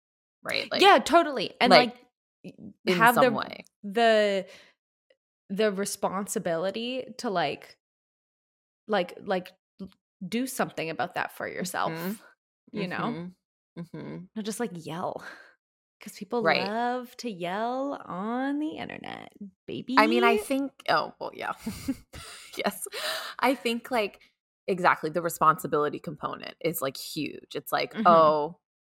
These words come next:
Speaker 1: wow. In whatever way this has really impacted me, and so, and now I'm gonna do something."
Speaker 2: Mm-hmm.
Speaker 1: Like, that, I, I, that is, like,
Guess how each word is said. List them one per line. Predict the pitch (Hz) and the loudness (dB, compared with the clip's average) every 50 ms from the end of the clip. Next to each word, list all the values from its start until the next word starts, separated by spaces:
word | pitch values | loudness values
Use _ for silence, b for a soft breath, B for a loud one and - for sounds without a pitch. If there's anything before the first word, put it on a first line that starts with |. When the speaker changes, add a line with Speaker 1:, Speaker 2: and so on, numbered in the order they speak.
| _ _ _ _ | _ _ _ _
Speaker 1:
wow. | 156 151 165 151 139 131 135 123 147 170 190 - _ _ _ _ _ _ _ _ _ _ _ _ _ _ _ _ _ _ _ _ _ _ _ | -4 4 6 6 8 8 6 2 -2 -6 -10 -18 _ _ _ _ _ _ _ _ _ _ _ _ _ _ _ _ _ _ _ _ _ _ _
In | 185 175 175 | -4 -2 0
whatever | 170 160 156 151 143 151 151 | 2 2 2 2 0 0 -2
way | 151 143 143 | -2 -4 -4
this | 131 147 147 - | -4 -6 -10 -10
has | - 135 - | -12 -12 -8
really | 143 139 135 139 135 | -6 -4 -4 -4 -4
impacted | 135 139 - - 113 - - - - - 156 | -6 -6 -4 -2 -2 -2 -4 -8 -12 -10 -10
me, | 139 120 - - - - - - | -10 -10 -10 -12 -14 -14 -12 -12
and | 156 151 143 | -10 -10 -8
so, | - 135 120 - - _ _ _ | -8 -8 -8 -8 -10 _ _ _
and | - 147 143 | -12 -10 -8
now | 139 131 127 123 127 | -8 -6 -6 -6 -6
I'm | 127 | -6
gonna | 131 123 104 110 | -8 -10 -10 -12
do | 127 - - 87 | -14 -14 -12 -12
something." | - - - - - - - - - - - 185 185 - | -10 -8 -10 -10 -10 -12 -14 -14 -12 -12 -14 -14 -8 -4
Speaker 2:
Mm-hmm. | 220 226 214 202 180 170 | -2 -2 0 -2 -2 -4
Speaker 1:
Like, | - 123 - - 143 143 | -6 -8 -8 -12 -8 -2
that, | 151 143 147 147 147 | 2 4 4 4 2
I, | 139 135 - - - | 0 -4 -6 -8 -8
I, | 143 131 - - _ _ _ _ | -8 -8 -8 -10 _ _ _ _
that | - 151 147 143 143 | -8 -6 -6 -4 -4
is, | 151 143 - - | -6 -8 -8 -8
like, | 143 135 - | -8 -8 -8